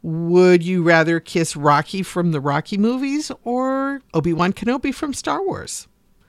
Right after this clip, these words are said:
If you want to go philosophical, you can try these. They're deep, but still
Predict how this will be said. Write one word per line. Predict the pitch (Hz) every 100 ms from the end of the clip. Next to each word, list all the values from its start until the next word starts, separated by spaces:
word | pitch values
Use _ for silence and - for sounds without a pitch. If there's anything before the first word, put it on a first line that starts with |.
| _ _ _ _
If | 226 -
you | 240
want | 214 262 285
to | 254
go | 190 180
philosophical, | 127 143 135 135 131 139 139 156
you | 170
can | 214 233
try | - 165
these. | 147 135 123 131
They're | - 220
deep, | 226 294 220 190 -
but | 208 202 _ _ _
still | - - 415